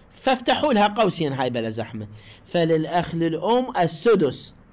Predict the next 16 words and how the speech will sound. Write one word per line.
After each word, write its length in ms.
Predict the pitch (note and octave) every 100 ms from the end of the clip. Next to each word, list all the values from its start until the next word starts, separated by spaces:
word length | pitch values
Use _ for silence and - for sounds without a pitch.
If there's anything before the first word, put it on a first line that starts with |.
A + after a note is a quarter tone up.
| -
إن 160 | B2 B2
كان 400 | A#2+ C#3+ E3 G3+
واحدا" 720 | A#3 C4 B3+ - G3+ D#3+ C#3 - -
<clears throat> 400 | G3 F3 - -
فارزة، 460 | F#3 A3 G3+ C3 G2 - - - - -
"والثلث 640 | F#3+ A3 G#3+ C4+ B3+ G3+ - - - _ -
إن 200 | D3+ D3+
كان 460 | F3 F#3 G#3+ B3+
متعدداً". 840 | C4 A#3+ B3 A#3+ A#3 F#3+ E3+ D#3 D3 D3
شلون 360 | F3+ B3 C#4+
يتقاسمون 840 | F4 C#4+ - C#4 A#3+ C4+ C4+ C#4 C#4
الأخوة 600 | C4+ C4+ B3 B3 C4+ C4 B3 - - - - - -
اللي 200 | A#3+ B3+
من 180 | C4 B3
جهة 280 | A#3+ B3 B3+
الأم 500 | B3+ A#3+ B3 B3+ A3+